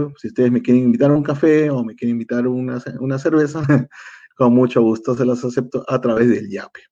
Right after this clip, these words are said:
Entonces, ahí tenemos el código Q R, si ustedes quieren hacer, eh, de manera voluntaria, obviamente, esto no,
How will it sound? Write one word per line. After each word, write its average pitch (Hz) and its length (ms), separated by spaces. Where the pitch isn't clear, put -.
Entonces, 123 520
ahí 101 160
tenemos 110 380
el 104 120
código 113 360
Q 147 180
R, 143 440
si 123 60
ustedes - 400
quieren 110 360
hacer, 113 540
eh, 110 380
de 120 120
manera 127 320
voluntaria, 151 720
obviamente, 120 500
esto - 260
no, 107 100